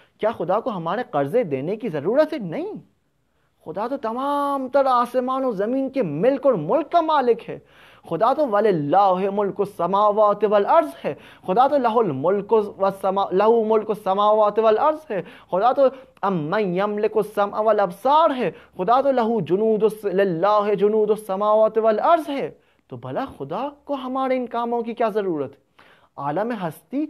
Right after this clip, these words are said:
तो तमाम तर खुदा ही के सिपाही और लश्कर है, बल्कि खुदा तो गनी महज है, बेनियाज है हर एक चीज़ से।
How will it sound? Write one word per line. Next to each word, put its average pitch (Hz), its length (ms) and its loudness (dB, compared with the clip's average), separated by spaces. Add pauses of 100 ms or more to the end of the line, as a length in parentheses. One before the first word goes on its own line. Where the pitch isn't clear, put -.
(280)
तो 208 60 -6
तमाम 262 800 -4
तर 294 220 2
खुदा 151 380 -2
ही 214 200 -6
के 269 140 -4
सिपाही 240 460 -4
और 233 140 2
लश्कर 185 400 -4
है, 139 220 -16 (640)
बल्कि 190 240 -2
खुदा 202 360 -4
तो 277 120 -6
गनी 226 580 -8
महज 277 440 -4
है, 175 320 -12 (460)
बेनियाज 226 600 -2
है 285 80 0
हर 240 140 -2
एक 208 120 -2
चीज़ 165 260 -8
से। - 320 -20